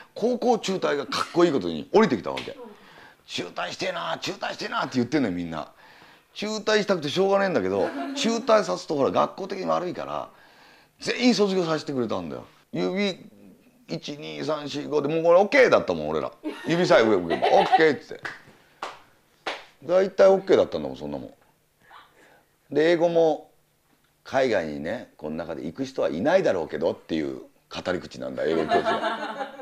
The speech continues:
<laughs> でも、京都だから、ここ。たまに外国の観光客の方が道を聞いてきたりするから、その時の答える英語を教えましょうっていう話なの、うちはもう。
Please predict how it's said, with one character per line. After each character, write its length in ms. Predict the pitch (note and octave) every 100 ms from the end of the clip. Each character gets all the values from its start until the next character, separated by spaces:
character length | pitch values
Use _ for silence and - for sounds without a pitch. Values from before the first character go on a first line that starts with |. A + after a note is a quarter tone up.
| - _
<laughs> 160 | _
で 140 | C#3 D3+
も、 400 | D3+ D3+ - - _ -
京 220 | A3+ B3
都 120 | C3+
だ 80 | F2+
か 120 | C2
ら、 120 | A#1+ -
こ 140 | B1+
こ。 240 | B1+ - _ _ _ _ _ _ _ _ _ _
た 120 | A#2
ま 160 | C3 D3+
に 140 | F#3+
外 260 | D3+ D#3 F3
国 200 | E3+ E3
の 100 | E3+
観 260 | E3+ F#3+ F#3+
光 180 | G#3+
客 180 | F3+ A2+
の 100 | F2+
方 220 | - C#2+
が 260 | D2 D2 D2+ _
道 80 | E2+
を 60 | G2+ - F#3+ F#3
聞 160 | F3+
い 40 | F3+
て 80 | F3
き 80 |
た 80 | D#3
り 80 | D2+
す 100 | -
る 80 | D2+
か 100 | A#1+
ら、 120 | G#1+ _ _ _ _
そ 200 | - G#3
の 100 | B3
時 380 | - - - B3+
の 280 | A#3+ B3+ B3+ _ _ _
答 360 | - D3 F3+ -
え 40 |
る 200 | G#3 G#3+ -
英 200 | D#3 D#3+
語 160 | D#3+
を 60 | D3+
教 140 | B2
え 40 | G#2
ま 80 | G2
し 80 | A#2
ょ 40 |
う 40 |
っ 20 | F2+
て 180 | -
い 40 | C2+
う 20 |
話 260 | D#2 D2 C2
な 80 |
の、 80 | A#1
う 80 | C#2
ち 100 | D2
は 160 | C2 A1+
も 180 |
う。 40 | C#2